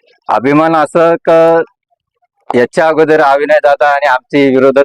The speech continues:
गाडी पण झालेली आहे, पण अविनाश शेठ यांनी आम्हाला फोन केला,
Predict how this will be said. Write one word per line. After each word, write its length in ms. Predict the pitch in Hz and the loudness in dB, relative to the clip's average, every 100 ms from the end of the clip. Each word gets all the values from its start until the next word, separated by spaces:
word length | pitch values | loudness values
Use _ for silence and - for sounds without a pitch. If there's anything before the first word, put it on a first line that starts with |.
| - | -2
गाडी 220 | 127 123 139 | -2 -2 0
पण 140 | 143 | -2
झालेली 320 | 120 101 104 95 | -2 -2 -4 -6
आहे, 120 | - _ _ _ _ - | -12 _ _ _ _ -4
पण 100 | 120 | -2
अविनाश 300 | 107 117 131 - | -2 -4 -4 -8
शेठ 280 | - 139 - - | -6 -6 -6 -4
यांनी 300 | 135 131 143 | -2 0 0
आम्हाला 400 | 139 131 123 139 | 0 -2 -2 -4
फोन 280 | 135 123 131 | -2 -4 -2
केला, 280 | 123 123 | 0 0